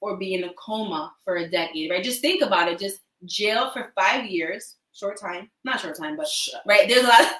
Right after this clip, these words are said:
Speaker 1: a lot of things that happen in jail.
Speaker 2: Jail?
Speaker 1: But for five years.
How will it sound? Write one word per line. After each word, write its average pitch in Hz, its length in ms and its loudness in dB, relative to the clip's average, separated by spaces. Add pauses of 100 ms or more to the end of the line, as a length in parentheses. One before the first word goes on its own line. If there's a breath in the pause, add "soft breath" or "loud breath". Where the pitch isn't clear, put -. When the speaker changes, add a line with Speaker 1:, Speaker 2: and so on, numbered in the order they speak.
(120)
Speaker 1:
a 208 40 -4
lot 226 160 10
of 262 60 0
things 269 140 0
that 208 140 2
happen 196 220 -2
in 175 180 -6
jail. 165 480 -2
Speaker 2:
Jail? 139 400 -4
Speaker 1:
But 226 140 -2
for 220 180 -4
five 214 380 8
years. - 480 -4